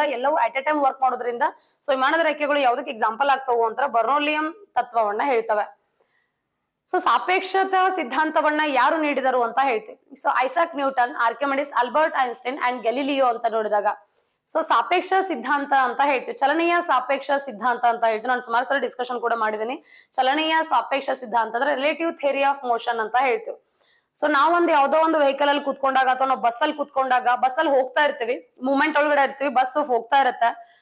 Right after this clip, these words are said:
So ಪಕ್ಕದಲ್ಲಿ ಏನಾದ್ರು ಗಿಡಗಳು ಬಂದ್ರೆ ಗಿಡಗಳು ಕೂಡ ಏನಾಗ್ತತಿ ಅಂದ್ರೆ ನಮ್ಗೆ ಮೂವ್ ಆದಂಗ್ ಕಾಣಿಸುತ್ತೆ. But ಅವ್ ಗಿಡಗಳು ಎಲ್ಲಿರ್ತಾವ ಅಲ್ಲೇ ಇರ್ತವೆ. But ಬಾ-, ಬಸ್, but ನಮ್ ಬಸ್ ಮೂವ್ ಆಗ್ತಿರುತ್ತೆ, but ನಮಗೇನ್ ಫೀಲ್ ಆಗುತ್ತೆ ಅಂದ್ರೆ ಗಿಡಗಳು ಕೂಡ ಮೂವ್ ಆದಂಗ್ ಫೀಲ್ ಆಗುತ್ತೆ. So ಹಾಗಾದ್ರೆ ಅದನ್ನ ಏನಂತ ಕರಿತೀವಿ ಅಂತಾರೆ ಸಾಪೇಕ್ಷ ಚಲನೆಯ ಸಿದ್ಧಾಂತ ಅಥವಾ ಚಲನೆಯ ಸಾಪೇಕ್ಷ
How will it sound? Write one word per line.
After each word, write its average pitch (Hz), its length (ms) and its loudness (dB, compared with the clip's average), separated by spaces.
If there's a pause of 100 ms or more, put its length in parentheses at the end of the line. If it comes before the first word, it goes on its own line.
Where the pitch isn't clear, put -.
(140)
So 285 140 0
ಪಕ್ಕದಲ್ಲಿ 269 340 0
ಏನಾದ್ರು 311 240 0
ಗಿಡಗಳು 277 320 2
ಬಂದ್ರೆ 269 240 0
ಗಿಡಗಳು 277 300 2
ಕೂಡ 294 160 0
ಏನಾಗ್ತತಿ 254 480 -2
ಅಂದ್ರೆ 240 160 -2
ನಮ್ಗೆ 285 160 0
ಮೂವ್ 311 260 2
ಆದಂಗ್ 262 240 0
ಕಾಣಿಸುತ್ತೆ. 220 640 -4 (260)
But 320 100 2
ಅವ್ 311 100 2
ಗಿಡಗಳು 320 240 2
ಎಲ್ಲಿರ್ತಾವ 320 420 2
ಅಲ್ಲೇ 277 220 2
ಇರ್ತವೆ. 247 420 0
But 269 200 0
ಬಾ-, 247 300 4
ಬಸ್, 277 260 0 (160)
but 294 160 -2
ನಮ್ 277 220 0
ಬಸ್ 285 220 0
ಮೂವ್ 320 140 4
ಆಗ್ತಿರುತ್ತೆ, 311 380 -2
but 320 180 -2
ನಮಗೇನ್ 294 300 -2
ಫೀಲ್ 285 180 -2
ಆಗುತ್ತೆ 262 260 0
ಅಂದ್ರೆ 254 220 0
ಗಿಡಗಳು 277 280 2
ಕೂಡ 277 220 -2
ಮೂವ್ 254 180 -2
ಆದಂಗ್ 247 280 2
ಫೀಲ್ 233 160 0
ಆಗುತ್ತೆ. - 460 -4 (600)
So 339 120 2
ಹಾಗಾದ್ರೆ 294 580 0
ಅದನ್ನ 370 220 4
ಏನಂತ 339 240 2
ಕರಿತೀವಿ 294 400 0
ಅಂತಾರೆ 269 340 0
ಸಾಪೇಕ್ಷ 339 560 -2
ಚಲನೆಯ 294 460 0
ಸಿದ್ಧಾಂತ 233 520 -4
ಅಥವಾ 220 340 0
ಚಲನೆಯ 302 400 0
ಸಾಪೇಕ್ಷ 277 440 0